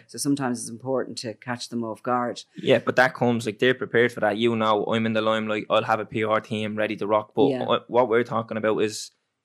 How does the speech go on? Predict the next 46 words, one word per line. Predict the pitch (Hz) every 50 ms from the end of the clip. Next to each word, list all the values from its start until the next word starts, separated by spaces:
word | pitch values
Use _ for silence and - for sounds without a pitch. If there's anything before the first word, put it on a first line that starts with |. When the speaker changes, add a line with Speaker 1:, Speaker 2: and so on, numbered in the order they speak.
| _ _ -
Speaker 2:
you | 117
know, | 117 120 117
somebody | 110 - 135 127 123 117 110
could | - 113
be | - 110
shot | - - 123 120 120 113 113 - -
and | 117 107
then, | 101 - 143 139
Speaker 1:
Mm. |
Speaker 2:
like, | 135 107 -
you're | 117 113
going | 107 110 110 104
to | 104
the | 104
mother's | 104 107 110 107 98 -
house | 117 110 107 -
then | 107 104 107
looking | 110 104 107 104
for | 98 107 101 90
a | -
statement | - - 110 107 98 98 101
off | 104 101 -
the | -
man. | 98 107 113 110 151
Speaker 1:
Mm. | 147 143 139 - _ _ _ _ _ _ _ _ _ _ _
I | 143 156
know, | 170 170 170 165
Speaker 2:
Like | 156 160
Speaker 1:
I | 175 185
don't | 175 202 208 185 175 165 139 - - - -
personally | - 165 160 156 156 - 156 143 135 131
do | 135 135 143
that. | 147 156 170 180 180 - - _ _ _ _ 160
Speaker 2:
Mm. | 131 131 123 117 113 110 104
Speaker 1:
Um, | - 135 143 143 139 139 135 135 131 127 - - - _ _
but, | - 147 143 131 120 - - - - - _ _ _ _ _ _ _ _ -
and | 147 147 143
I | 135 135
think | 135 - 160 147 139 143
it | 147 139 131
is | 143 139 139 135 131 127 - - - - - _ _ _ _ _ _ _ _ _
far | _ - 160 147 143 139 139 135
less | 135 131 131 - -
and | 131 127 123
less | 123 120 123 123 -
done. | - _ 147 139 135 139 165 185 175